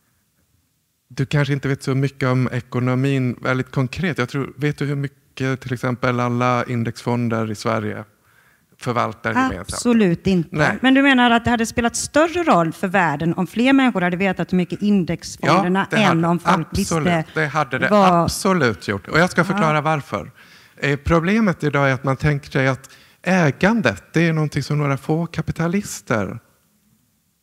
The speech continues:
Speaker 1: styr över. Det är de som äger allting. Eh, och därför måste vi på något vis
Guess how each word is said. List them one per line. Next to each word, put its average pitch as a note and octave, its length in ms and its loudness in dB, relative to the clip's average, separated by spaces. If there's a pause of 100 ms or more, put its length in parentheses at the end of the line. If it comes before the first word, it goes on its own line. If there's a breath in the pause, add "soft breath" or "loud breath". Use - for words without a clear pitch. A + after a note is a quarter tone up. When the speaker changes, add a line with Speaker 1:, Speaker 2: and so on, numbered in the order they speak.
(220)
Speaker 1:
styr A2 320 0
över. G2 160 -2
Det A#2+ 80 0
är A#2+ 60 4
de D3+ 300 0
som A#2+ 200 -2
äger B2 440 2
allting. F#2 760 -6 (920)
Eh, B2+ 120 2
och C#3 200 0
därför D3+ 300 0
måste C#3+ 260 -4
vi C#3 60 -2
på D3 160 -2
något D3 260 -4
vis - 300 -8